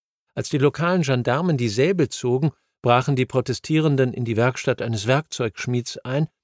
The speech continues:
und beschafften sich Sensen, Messer und Heugabeln. Erst nach dem Eintreffen von fünfzig berittenen Chasseurs ebbte der Krawall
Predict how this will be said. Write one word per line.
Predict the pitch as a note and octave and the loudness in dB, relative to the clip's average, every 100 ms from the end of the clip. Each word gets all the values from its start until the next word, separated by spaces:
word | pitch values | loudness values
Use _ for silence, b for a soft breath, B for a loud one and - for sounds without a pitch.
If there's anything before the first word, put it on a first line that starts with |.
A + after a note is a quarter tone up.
| _ | _
und | - C#3 | -6 -2
beschafften | C3+ E3+ - D3+ | 0 -2 -2 -2
sich | A2 - | -2 -2
Sensen, | A2+ C#3 D3 C3+ C3 - - | -2 0 0 0 0 -2 -2
Messer | A#2 B2 - A#2 | 2 2 2 -2
und | G2+ G2+ | -2 0
Heugabeln. | A#2 A2+ - E2 C#2+ - - _ _ _ _ _ _ - | 2 2 0 -8 -10 -18 -20 _ _ _ _ _ _ -2
Erst | A#2+ - | -2 0
nach | C3 G#2+ | -4 -4
dem | C3 | -2
Eintreffen | B2 B2+ - B2 - A#2+ | 0 0 0 0 0 -4
von | A2+ | -4
fünfzig | G#2 C3+ A#2+ - A#2 - | 0 0 -2 -4 -8 -2
berittenen | A2+ C3 - A#2+ A2 | 0 0 0 -2 -2
Chasseurs | - A2+ - - C#3+ A#2+ F2 E2+ _ _ _ _ - | -4 -6 -6 -6 -2 0 -2 -6 _ _ _ _ -4
ebbte | B2 - A2+ | -4 -2 -2
der | G#2 | 0
Krawall | - G#2 F#2 F#2 | 0 -2 2 0